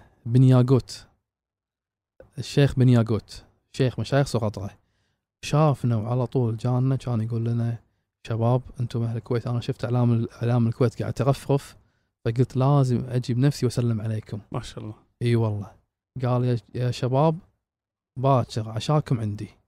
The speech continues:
Speaker 1: هو قال: "اليوم". قلنا له: "والله إحنا حاج-، راح-، رايحين طالعين رحلة وكذي". قال: "خلاص، بكرة أنتوا عندي".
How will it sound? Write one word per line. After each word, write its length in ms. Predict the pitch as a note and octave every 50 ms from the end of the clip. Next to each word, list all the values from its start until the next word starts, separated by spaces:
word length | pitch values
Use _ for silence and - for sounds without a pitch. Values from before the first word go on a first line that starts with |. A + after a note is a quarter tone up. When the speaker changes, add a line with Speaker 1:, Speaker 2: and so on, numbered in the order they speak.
| _ _ _ _ _ _ _ _ _ _ _ _ _ - A2 B2 C3 B2+ C3+ - -
Speaker 1:
هو 160 | A2+ C3+ C3
قال: 260 | C3 C#3 C#3+ D3 C#3
"اليوم". 300 | C3+ C#3 E3 F3+ D#3 A2 - _ _ _ _ _ _ _ -
قلنا 120 | B2 C#3+
له: 120 | C#3+ C#3
"والله 200 | C3 C#3+ C#3 C3+
إحنا 160 | B2 - B2 A#2
حاج-، 260 | - B2+ B2 B2 -
راح-، 460 | - - A#2 A#2+ A#2 A2+ - - -
رايحين 320 | B2+ B2 A#2+ - C#3 B2
طالعين 300 | A#2 A#2 A2+ G2 A2+ A#2+
رحلة 260 | A2+ B2 A#2 - B2 A2+
وكذي". 220 | - - A#2 A2
قال: 260 | A2+ A#2+ A#2 A#2+ B2
"خلاص، 480 | - - C3 C3 A#2 - - - - - _ _ _ _ _ _ _ _ _ _ _ _ - - -
بكرة 280 | C3+ D3 C#3+ - C#3+
أنتوا 220 | C3+ B2 - A#2+ A#2
عندي". 260 | A2+ G#2+ G2+ G#2+